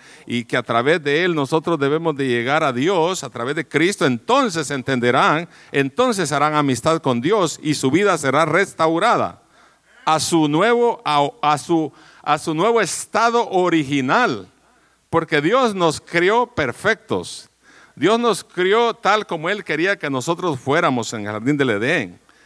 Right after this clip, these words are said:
¿verdad? Teníamos todo, estaba todo en el jardín, todo bonito.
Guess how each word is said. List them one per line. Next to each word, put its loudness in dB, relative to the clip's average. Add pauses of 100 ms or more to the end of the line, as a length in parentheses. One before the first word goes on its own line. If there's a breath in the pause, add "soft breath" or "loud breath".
(140 soft breath)
¿verdad? -4 (160 soft breath)
Teníamos -4
todo, 0 (220 soft breath)
estaba 0
todo -2
en -6
el -6
jardín, -4 (280 soft breath)
todo 0
bonito. -2